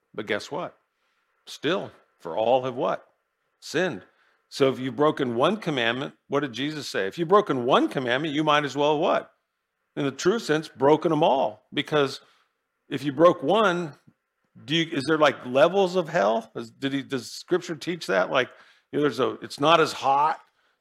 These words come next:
you know, if you're, if you've only committed a few sins, but if you committed a lot of sins, you go, "No, no. Hell is hell." You know, and in the truest sense, if you wanna understand that, you go, when you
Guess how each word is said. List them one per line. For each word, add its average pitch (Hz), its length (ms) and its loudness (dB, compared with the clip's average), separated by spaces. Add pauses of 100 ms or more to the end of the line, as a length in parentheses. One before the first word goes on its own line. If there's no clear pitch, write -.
you 147 120 -2
know, 147 280 2
if 127 180 -4
you're, 127 380 -2
if 117 140 -8
you've 117 200 -6
only 135 220 -4
committed 131 360 -6
a 107 60 -2
few 135 240 -6
sins, 139 380 -8
but 117 100 -6
if 117 80 -8
you 123 100 -4
committed 123 400 -6
a 104 60 -4
lot 107 300 0
of 131 100 -8
sins, 151 380 -10
you 123 100 -10
go, 113 140 -6
"No, 160 340 -8 (920)
no. - 300 -10 (1200)
Hell 156 280 0
is 135 120 -6
hell." 135 320 -8 (800)
You 127 100 -4
know, 127 180 -2
and 135 140 0
in 110 120 -4
the 113 120 -8
truest 196 280 0
sense, 110 260 -2
if 123 80 -8
you 117 80 -8
wanna 113 300 -2
understand 117 540 -4
that, 104 180 -4
you 113 100 -10
go, 107 220 -4 (440)
when 117 200 -8
you 101 140 -12